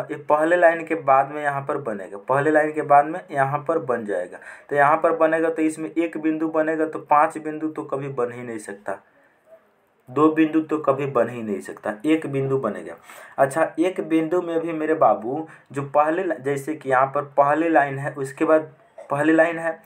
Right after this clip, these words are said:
उसके बाद दूसरी है, उसके बाद तीसरी है, तो जो बिंदु बनेगा वो पहली लाइन के यहाँ पर बनेगा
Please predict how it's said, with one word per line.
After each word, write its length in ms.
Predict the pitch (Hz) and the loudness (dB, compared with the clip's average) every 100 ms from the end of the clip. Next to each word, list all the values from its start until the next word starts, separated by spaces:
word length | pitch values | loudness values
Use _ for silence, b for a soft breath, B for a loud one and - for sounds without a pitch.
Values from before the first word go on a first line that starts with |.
| B B - | B B -6
उसके 260 | 143 - | -4 2
बाद 140 | 160 156 | 2 2
दूसरी 380 | 139 143 143 160 | 0 -6 0 0
है, 160 | 165 160 | 2 0
उसके 300 | 147 139 151 | -2 -6 -4
बाद 200 | 143 139 | -4 -4
तीसरी 300 | 117 - 101 | -8 -6 -8
है, 180 | 90 - B B - | -8 -16 B B -4
तो 120 | 147 | -2
जो 140 | 147 151 | 0 0
बिंदु 340 | 143 156 175 | 0 0 0
बनेगा 340 | 165 165 165 170 | 4 4 6 4
वो 100 | 165 - | 4 2
पहली 280 | 156 160 170 | 2 2 2
लाइन 300 | 165 156 156 | 4 4 0
के 120 | 160 | -2
यहाँ 200 | 151 135 | -2 -2
पर 140 | 135 135 | -2 -4
बनेगा 340 | 113 107 107 | -4 -8 -8